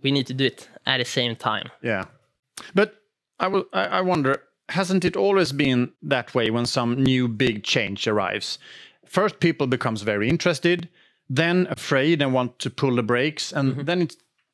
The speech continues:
Speaker 2: normalizes in some kind
Speaker 1: Mm-hmm.
Speaker 2: of way.
Speaker 1: Um,
Speaker 2: Do you agree? If you
Speaker 1: I
Speaker 2: take a look
Speaker 1: agree.
Speaker 2: at, you know, internet and so on, now we
Speaker 1: And,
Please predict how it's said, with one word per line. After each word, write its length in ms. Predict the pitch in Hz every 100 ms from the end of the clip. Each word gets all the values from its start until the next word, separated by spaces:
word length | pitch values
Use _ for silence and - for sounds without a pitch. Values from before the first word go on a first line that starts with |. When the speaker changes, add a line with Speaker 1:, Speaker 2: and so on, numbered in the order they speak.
| -
Speaker 2:
normalizes 880 | 151 208 156 117 104 - 127 -
in 100 | 131
some 200 | 120 -
kind 220 | 120 127
Speaker 1:
Mm-hmm. 160 | 147 143
Speaker 2:
of 120 | 156
way. 280 | - - - _ _ _
Speaker 1:
Um, 320 | 160 165 170
Speaker 2:
Do 60 | 160
you 60 |
agree? 340 | 165 170 196 - _ _ _ _ _ _ -
If 160 | 156
you 60 | 165
Speaker 1:
I 40 | 151
Speaker 2:
take 140 | 160 170
a 40 |
look 140 | 160 165
Speaker 1:
agree. 100 | 143
Speaker 2:
at, 140 | 117
you 100 | 143
know, 160 | 139 139
internet 500 | 143 120 120 117 -
and 140 | 117
so 180 | 107 110
on, 160 | 107 107
now 140 | 110 113
we 80 |
Speaker 1:
And, 160 | 156 139